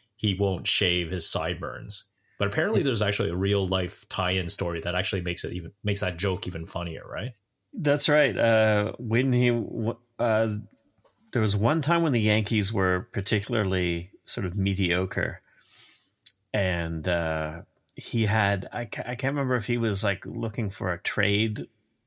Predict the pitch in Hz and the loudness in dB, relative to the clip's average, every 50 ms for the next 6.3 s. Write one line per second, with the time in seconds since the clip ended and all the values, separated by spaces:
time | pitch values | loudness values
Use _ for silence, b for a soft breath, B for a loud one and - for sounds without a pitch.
0 | _ _ 131 110 107 117 127 - - - 113 107 107 117 117 113 110 110 - 147 | _ _ -2 -2 0 -2 -2 -4 -6 -6 -4 -2 -2 0 2 2 0 0 0 -2
1 | 135 110 98 90 87 95 - - 101 90 87 90 87 - - 92 85 107 87 85 | -2 0 0 -2 0 -2 -2 -2 -2 -2 0 0 0 0 -2 -2 -4 -4 -6 -8
2 | - - b b b b b b b b _ _ - 92 92 92 90 92 - 107 | -10 -14 b b b b b b b b _ _ -4 -2 0 0 0 -2 -2 -2
3 | 101 98 90 85 85 85 87 98 - _ _ _ _ _ _ _ _ _ - - | -2 0 0 0 0 -2 -4 -6 -8 _ _ _ _ _ _ _ _ _ -20 -18
4 | - 143 - - 117 104 98 95 110 104 101 101 92 104 101 107 - 117 101 98 | -14 -12 -6 -2 -2 0 2 2 4 4 4 4 4 2 2 2 2 2 2 2
5 | 104 101 104 113 107 117 113 117 143 127 120 110 110 113 127 143 143 110 101 95 | 2 2 2 2 0 0 0 0 0 0 2 2 4 4 4 4 4 2 2 2
6 | 92 95 87 80 80 82 | 2 2 2 2 0 0